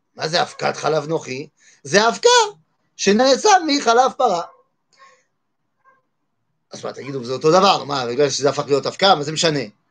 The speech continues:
זה משנה. למה זה משנה? אומר הרב צבי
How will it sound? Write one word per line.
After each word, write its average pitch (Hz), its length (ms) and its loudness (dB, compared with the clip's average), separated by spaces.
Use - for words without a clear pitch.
זה 143 120 -8
משנה. 180 400 4
למה 226 220 4
זה 233 100 6
משנה? 196 340 0
אומר 175 220 2
הרב 262 420 2
צבי 226 320 -8